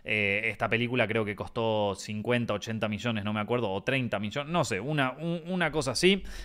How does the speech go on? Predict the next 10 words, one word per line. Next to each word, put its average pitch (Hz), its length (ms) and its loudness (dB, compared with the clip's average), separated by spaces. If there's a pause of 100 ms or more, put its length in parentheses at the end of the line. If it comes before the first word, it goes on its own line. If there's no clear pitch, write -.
(120)
La 160 240 4
cuestión 202 220 8
es 170 60 8
que 165 80 10
costó 151 260 4
menos 165 340 4
de 143 80 4
cien 160 240 2
millones 185 580 6 (300)
y 120 440 6